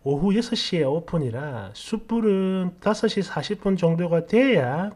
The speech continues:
피우기 시작을 하고, 또 여기가 숯불 고깃집이기 때문에 숯불이 있어야 장사를 할 수 있는 거죠.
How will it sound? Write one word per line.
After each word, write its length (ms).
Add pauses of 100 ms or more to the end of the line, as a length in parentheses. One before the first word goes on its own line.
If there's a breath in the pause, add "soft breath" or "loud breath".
피우기 480
시작을 440
하고, 520 (400 loud breath)
또 420
여기가 380
숯불 500
고깃집이기 680
때문에 680
숯불이 640
있어야 400
장사를 440
할 200
수 140
있는 200
거죠. 680